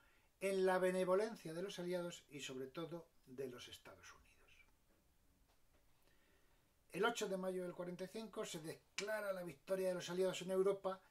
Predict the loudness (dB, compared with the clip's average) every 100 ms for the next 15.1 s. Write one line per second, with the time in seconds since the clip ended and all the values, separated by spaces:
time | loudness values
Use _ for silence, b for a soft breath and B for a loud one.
0 | b b b b _ -2 0 2 0 0
1 | 0 0 0 -4 -2 -4 -4 -8 -6 -4
2 | -4 -4 -6 -4 -4 -6 -8 -16 -20 -20
3 | _ _ _ -6 -2 -2 -4 -6 -6 -4
4 | -4 -2 -4 -4 -14 -10 -8 -6 -6 -6
5 | -6 -6 -10 -10 -10 -6 -4 -2 2 4
6 | 4 0 -8 -16 -20 b b b b -8
7 | -4 -2 -2 -4 -2 -2 -2 -6 -8 -6
8 | -4 -4 -4 -2 -4 -8 -18 -20 -16 -14
9 | -12 -10 -10 -10 -12 -12 -14 -14 -14 -12
10 | -12 -14 -18 -20 -20 -20 _ _ _ _
11 | -20 _ _ -20 _ _ _ _ b b
12 | b b b b b b b b _ -4
13 | 2 4 4 2 4 6 6 4 2 0
14 | -2 0 0 0 0 2 2 2 -2 -6